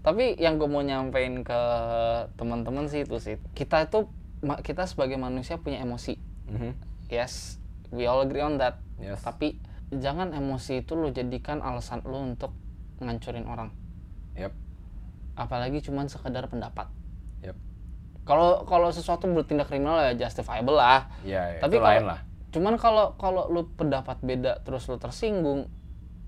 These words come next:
Speaker 1: kenapa lo nggak at least lo mikirin dulu dari sisi orang itu kenapa mereka ngomong seperti itu?
Speaker 2: Hmm.
Speaker 1: Ya kan? Jadi ya,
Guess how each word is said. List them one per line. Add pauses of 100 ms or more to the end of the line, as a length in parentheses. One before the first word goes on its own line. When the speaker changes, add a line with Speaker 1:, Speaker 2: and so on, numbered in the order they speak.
(480)
Speaker 1:
kenapa
lo
nggak
at
least
lo
mikirin
dulu
dari
sisi
orang
itu
kenapa
mereka
ngomong
seperti
itu? (420)
Speaker 2:
Hmm. (840)
Speaker 1:
Ya
kan? (1200)
Jadi
ya,